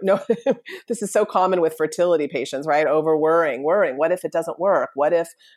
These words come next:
you know, m-, uh, um, I, I don't have a baby? What if I don't get pregnant with this I V F? So there's a lot of worrying. And there's also this idea of how we show up in our bodies, how we feel in our bodies, right? Um,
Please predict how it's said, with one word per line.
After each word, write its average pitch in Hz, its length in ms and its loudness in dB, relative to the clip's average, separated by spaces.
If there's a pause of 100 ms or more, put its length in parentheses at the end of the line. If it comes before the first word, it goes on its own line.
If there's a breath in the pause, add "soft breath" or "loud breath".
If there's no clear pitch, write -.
you 180 100 -2
know, 156 280 2
m-, 151 140 -8
uh, 147 200 -4
um, 143 260 -4
I, 151 220 -8
I 156 60 -4
don't 170 120 -2
have 175 120 -2
a 170 60 -2
baby? 170 480 0
What 151 200 0
if 170 100 0
I 165 60 0
don't 170 120 0
get 170 140 -6
pregnant 185 300 -4
with 151 80 -8
this - 180 -6
I 135 160 -2
V 127 140 -6
F? - 220 -4
So - 200 -4
there's 160 160 -2
a 151 60 -2
lot 160 480 2
of 143 100 -2
worrying. 127 420 -6 (260)
And 202 140 0
there's 214 180 2
also 302 340 0
this 285 240 -2
idea 214 460 2 (100)
of 170 200 2 (140)
how 190 300 -2
we 214 140 -2
show 185 280 0
up 170 240 0
in 170 140 -2
our 160 120 2
bodies, 170 560 0
how 160 140 -4
we 170 120 -2
feel 175 400 -2
in 156 100 -2
our 147 120 0
bodies, 147 640 -2
right? 139 300 -2 (440 soft breath)
Um, 135 400 -4